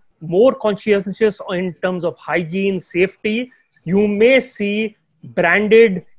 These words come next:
and, uh, the bigger players on the co-working and the student housing, housing side take even more prominence,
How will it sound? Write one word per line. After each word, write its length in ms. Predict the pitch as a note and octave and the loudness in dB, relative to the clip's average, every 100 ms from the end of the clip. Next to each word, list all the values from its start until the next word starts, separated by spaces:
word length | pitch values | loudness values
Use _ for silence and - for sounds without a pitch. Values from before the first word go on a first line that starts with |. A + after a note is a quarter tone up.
| - E3 | -12 -4
and, 440 | F3+ G3 G3+ F#3+ | 0 0 0 0
uh, 200 | F#3+ F#3+ | 2 2
the 100 | F3 | 0
bigger 500 | C3+ - F3 G3+ G#3+ G3+ | -4 -2 2 4 4 2
players 360 | E3 F3+ G3 F#3+ | -2 0 0 -2
on 100 | F3+ | -8
the 80 | |
co-working 600 | D#3+ F3+ G3+ F#3 F3+ G3 | -4 0 0 0 -2 -4
and 100 | F#3 | -4
the 60 | F3+ | -6
student 360 | - F#3+ F3 F#3+ | -6 -8 -8 -6
housing, 380 | D#3+ D#3+ F3+ F3 | -6 -6 -6 -6
housing 300 | D#3 D#3+ F3+ | -4 -4 -6
side 440 | D#3 E3 D#3 F3+ D3+ _ _ - | -8 -4 -2 -2 -6 _ _ -2
take 240 | F3+ - | -2 -2
even 320 | G#3 F#3 F3 | -8 -4 -4
more 180 | D#3+ F3+ | -2 -2
prominence, 640 | F3+ C3 C3+ A2 - - | -4 -8 -10 -18 -20 -20